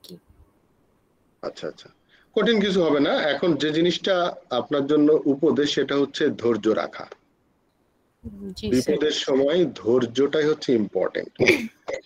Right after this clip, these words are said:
Speaker 2: তো আপনার যেমন বিপদের কথা শুনলাম, আমার ঠিক এরকম একটা বিপদের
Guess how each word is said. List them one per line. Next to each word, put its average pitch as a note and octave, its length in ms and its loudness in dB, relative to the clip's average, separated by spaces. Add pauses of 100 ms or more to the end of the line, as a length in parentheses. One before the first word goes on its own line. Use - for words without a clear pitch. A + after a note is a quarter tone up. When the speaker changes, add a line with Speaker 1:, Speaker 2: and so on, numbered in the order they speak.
Speaker 2:
তো D3+ 240 4 (1300)
আপনার F3+ 380 2 (420)
যেমন E3 380 2
বিপদের D#3+ 460 2 (580)
কথা C#3+ 220 0
শুনলাম, C3 480 0 (180)
আমার E3 340 0 (280)
ঠিক - 220 -4
এরকম C3+ 360 2
একটা B2+ 200 0
বিপদের A#2+ 460 2